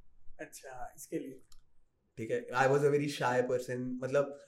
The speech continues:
Speaker 2: मेरे को ऐसा लगता था कि कितना कर सकता, तो मैं मेल्स वेल भेजता था।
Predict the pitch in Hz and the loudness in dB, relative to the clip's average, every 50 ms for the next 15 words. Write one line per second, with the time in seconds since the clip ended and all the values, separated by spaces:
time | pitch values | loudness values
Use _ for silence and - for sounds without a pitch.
0 | _ _ - 143 143 175 156 151 165 165 170 170 170 175 170 160 165 160 - - | _ _ -4 0 4 6 6 6 6 6 4 4 4 4 4 6 4 4 2 0
1 | - 175 170 170 170 - - - - - 165 170 170 170 175 - - - - - | -4 -4 -4 -4 -4 -4 -6 -6 -6 -2 0 2 4 4 4 4 2 0 -4 -6
2 | - - 180 196 202 190 165 151 165 175 196 - 196 208 202 185 151 147 135 - | -6 -2 0 2 4 4 4 4 4 4 4 6 8 8 8 8 8 6 4 4
3 | - 139 165 127 135 - - - - - | 4 2 2 2 0 -4 -8 -12 -18 -20